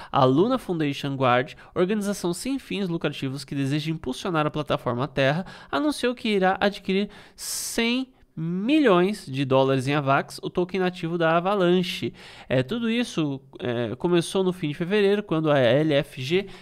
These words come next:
fundada por Nau, é, co-criador da Terra, e Nicolas Platias, líder de pesquisa do Terraform Labs,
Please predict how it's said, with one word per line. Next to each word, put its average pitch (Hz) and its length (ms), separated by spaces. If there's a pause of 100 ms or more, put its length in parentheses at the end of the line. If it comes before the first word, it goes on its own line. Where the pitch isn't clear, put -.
(140)
fundada 139 640
por 127 560 (360)
Nau, 151 540 (460)
é, 139 580
co-criador 160 460
da 135 80
Terra, 208 600 (140)
e 151 120
Nicolas 147 760
Platias, 220 1040 (300)
líder 147 240
de 135 100
pesquisa 135 480
do 123 480
Terraform 135 600
Labs, 135 500